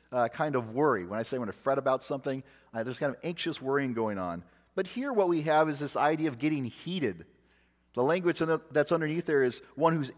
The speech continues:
angry or indignant. And so the psalmist is saying, "Don't get fired up.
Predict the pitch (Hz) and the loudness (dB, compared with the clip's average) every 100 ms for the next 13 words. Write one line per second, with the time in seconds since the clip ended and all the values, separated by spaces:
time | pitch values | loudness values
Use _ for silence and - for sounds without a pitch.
0 | - 185 202 156 127 101 87 - 139 143 | -2 0 0 0 -2 -2 -4 2 4 4
1 | 131 139 160 131 - - - _ _ - | 2 0 0 -2 -8 -10 -20 _ _ -6
2 | 139 180 165 - 226 254 190 170 - 170 | 0 2 2 4 4 4 2 0 2 2
3 | 160 147 135 _ _ _ _ _ _ - | 2 -2 -6 _ _ _ _ _ _ -2
4 | 277 240 180 226 226 196 285 - | 0 0 -4 -4 -4 -4 -6 -10